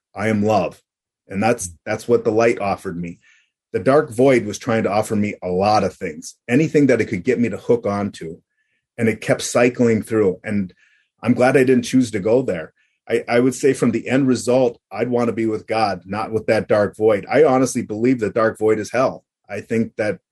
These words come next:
had I chose to go that way, I'd be in hell. And there was enough things I did in my life that I deserved to go to hell. Luckily, I had repented, but as I was staring at that dark void,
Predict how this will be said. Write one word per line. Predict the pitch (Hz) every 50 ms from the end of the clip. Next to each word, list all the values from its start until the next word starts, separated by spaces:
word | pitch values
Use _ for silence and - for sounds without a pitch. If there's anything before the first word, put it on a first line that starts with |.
| _ _ -
had | - 117 123
I | 117 113
chose | - - 120 117 117 123 127 123 -
to | - 113
go | 101 92 113 110 113
that | 110 110 110 117 -
way, | - 107 104 110 113 135 139 - _ _ _ _ _
I'd | 104 107 104 101
be | 113 113
in | 110 104 92
hell. | - 113 110 101 92 76 - -
And | 120 107 101 95 90 _ _ _ _ _ _ _ _ _ _ _ _ -
there | 117 139
was | 180 170 135
enough | 127 135 139 139 -
things | - 151 151 139
I | 131 120
did | 110 127 135 131
in | 123 107
my | 110 110 107
life | 104 107 123 131 113 101 - - - _ _ -
that | 107 107 101 - _ _ _ _
I | - 113 120
deserved | 120 117 101 104 120 151 175 147 120
to | 95
go | 92 92 80
to | - 80 78
hell. | - 85 76 - - _ _ _ _ _ _ _ _ _ _ _ _ _ _ _ _ _ _ - - _ -
Luckily, | 117 123 - - 143 143 139
I | 120
had | 113 110 110
repented, | 113 113 - - 120 107 113 110 151 160 - - _
but | 107 104 - - _ _ _ _ _ _ _
as | - 101 120
I | 143 156
was | 151 127 - -
staring | - - 120 127 151 156 139 131
at | 127 120 -
that | 123 117 107 -
dark | - 117 117 110 - -
void, | 113 123 139 123 110 95 -